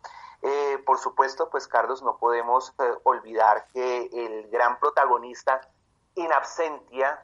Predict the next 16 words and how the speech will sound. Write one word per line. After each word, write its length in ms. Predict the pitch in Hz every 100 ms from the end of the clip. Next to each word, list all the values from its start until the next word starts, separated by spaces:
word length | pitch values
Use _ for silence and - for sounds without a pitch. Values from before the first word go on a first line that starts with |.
| _ -
de 320 | 117 113 113
este 200 | 107 120
Juego 300 | 120 117 120
de 80 | 117
Estrellas 640 | - 117 127 160 120 101 101
va 100 | 104
a 40 | 101
ser 640 | - 110 110 113 110 110
Kobe 280 | - 107 104
Bryant. 500 | 127 135 127 104 - - _ _ _ _
Más 320 | 123 131 131
allá 300 | 147 147 147
de 280 | 147 156 156
cómo 300 | - 147 127
se 120 | 120 117
sitúe 460 | - - 123 139